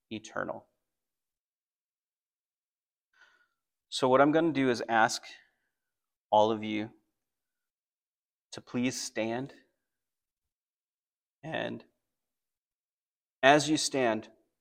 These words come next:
what we're gonna do is have a moment of reflection. Meaning, as we come and grab the elements, we're gonna take that time to reflect, to repent, and to reconnect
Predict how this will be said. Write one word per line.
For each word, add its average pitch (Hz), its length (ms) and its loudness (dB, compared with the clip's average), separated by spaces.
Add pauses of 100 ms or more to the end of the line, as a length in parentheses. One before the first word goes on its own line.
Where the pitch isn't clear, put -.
(280)
what 139 160 0
we're 143 120 2
gonna 147 200 2
do 143 260 0
is 135 160 -4
have 127 380 2 (180)
a 123 80 0
moment 139 460 4
of 117 240 0
reflection. 110 800 -4 (1700)
Meaning, 143 460 -2 (1000)
as 160 240 6
we 170 140 2
come 165 340 6
and 135 180 2
grab 127 440 6
the 135 120 2
elements, 107 760 0 (160)
we're 131 100 -4
gonna 131 160 0
take 143 440 -2
that - 340 2
time 110 540 0 (760)
to 135 140 -6
reflect, 120 800 -2 (180)
to 156 160 6
repent, - 760 0 (1000)
and 123 120 -4
to 127 160 -6
reconnect 143 760 -2